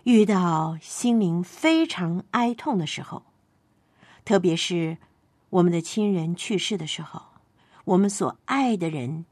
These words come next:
去世的时候，面对着所有的食物，但是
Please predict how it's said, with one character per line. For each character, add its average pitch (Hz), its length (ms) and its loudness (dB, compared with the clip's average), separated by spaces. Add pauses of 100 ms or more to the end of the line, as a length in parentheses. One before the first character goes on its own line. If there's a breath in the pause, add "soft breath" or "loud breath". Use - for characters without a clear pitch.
(160)
去 - 280 -4
世 214 200 -4
的 156 80 -6
时 - 160 -10
候， - 240 -16 (840 soft breath)
面 226 400 4
对 196 200 2
着 165 160 -2
所 175 420 -2
有 254 160 0
的 160 80 -4
食 151 220 -4
物， 156 280 -6 (560 soft breath)
但 156 160 2
是 139 360 -8